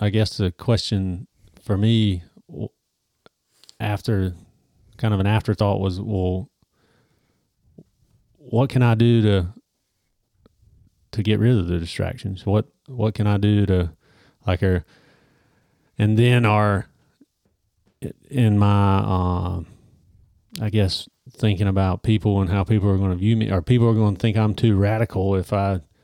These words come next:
start doing things the way other people don't do 'em. You know, if, if you're not on Facebook or Instagram, or if you don't y-, have all the T V subscriptions, or if you don't even have a T V, you know, or if you don't,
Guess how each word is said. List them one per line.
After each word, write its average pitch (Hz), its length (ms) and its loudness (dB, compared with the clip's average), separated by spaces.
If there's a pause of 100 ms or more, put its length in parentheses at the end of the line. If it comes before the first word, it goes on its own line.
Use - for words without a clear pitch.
(500)
start - 460 -2 (380)
doing 107 340 4
things 101 640 -2 (340)
the 123 220 -8
way 98 460 2 (260)
other 101 220 0
people 101 240 2
don't 104 180 2
do 107 200 4
'em. 85 100 -8 (520)
You 98 140 -2
know, 90 140 0
if, 90 180 0 (500)
if - 80 -16
you're 104 100 2
not 113 180 2
on 104 100 -4
Facebook 101 420 -2
or 95 100 0
Instagram, 98 640 -2
or 95 120 0
if - 120 -8
you 104 100 0
don't 110 260 2 (2000)
y-, 127 260 -16 (580)
have 104 300 0
all 98 180 2
the 98 120 2
T 101 200 0
V 95 160 2
subscriptions, 101 880 -2
or 92 160 2
if 92 100 -4
you 104 80 0
don't 127 380 -2
even 120 260 2
have 123 200 0
a 78 80 -4
T 92 200 -6
V, 92 320 -6
you 104 120 -6
know, 98 300 -2
or 90 420 -2
if 95 200 -6
you 107 60 -2
don't, 107 320 0